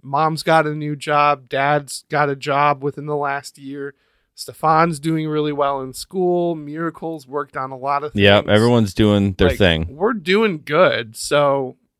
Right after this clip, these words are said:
Speaker 1: let's treat this week as a celebration, this vacation we're about to go out on."
Speaker 2: Very cool.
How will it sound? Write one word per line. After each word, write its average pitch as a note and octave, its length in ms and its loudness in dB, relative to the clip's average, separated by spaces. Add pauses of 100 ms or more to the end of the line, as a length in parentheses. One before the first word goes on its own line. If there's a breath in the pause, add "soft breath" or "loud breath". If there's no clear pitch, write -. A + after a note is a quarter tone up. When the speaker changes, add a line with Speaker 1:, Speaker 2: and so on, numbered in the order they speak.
(160)
Speaker 1:
let's F#3+ 300 -2
treat G3+ 320 -8
this - 260 -6
week D3 300 -6
as C#3 240 -4
a C3 80 -12
celebration, A2 920 -10 (220)
this C3+ 220 -16
vacation C3 520 -12
we're A#2 120 -8
about A#2 220 -6
to - 120 -20
go A#2+ 200 -10
out A2+ 180 -6
on." G#2 320 -18 (180)
Speaker 2:
Very D#2 300 -2
cool. D2+ 320 -6